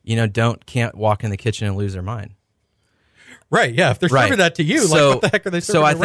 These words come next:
Speaker 2: regular
Speaker 1: we
Speaker 2: people?
Speaker 1: all have a very, uh, uh, sobering view of our own establishments and constantly strive to improve.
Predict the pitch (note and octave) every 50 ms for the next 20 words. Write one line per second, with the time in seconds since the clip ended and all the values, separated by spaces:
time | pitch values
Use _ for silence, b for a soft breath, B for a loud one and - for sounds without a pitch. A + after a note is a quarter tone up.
0 | F3 E3+ D#3+ D#3+ D#3+ D#3 C#3+ D3+ E3+ F3 D#3 D#3+ D3+ C#3 C3 B2 A2 G#2 A#2+ A#2+
1 | B2 C3 C3 C3 B2 A#2 A2+ G#2 G#2 - _ _ _ _ _ _ _ _ _ -
2 | G#2+ G#2+ G#2 G2+ G2+ G2 F#2+ F#2 F2+ E2+ - - - _ _ _ _ _ - G#2
3 | G2+ G2 - - - - - - - C3 A#2+ B2 A#2 A#2+ A2 G#2+ G#2 G2+ G2 F#2+
4 | F#2 F#2 - _ _ _ _ _ _ _ _ _ _ _ _ - G#2+ G2+ A2 A2
5 | A2 G#2 G#2 G2+ F#2+ G2 G2 F#2+ F#2 F#2+ G2 G2+ G#2 G#2 G2+ - _ - - -
6 | - - F2+ F2+ F2+ F#2 - - F#2 F2 F2+ - F#2 F2+ - - G2+ F#2+ F#2 -
7 | - F2 F#2 F2 - - - F#2 F#2 F2+ F2+ - E2+ E2+ F2 - - - - -
8 | - - _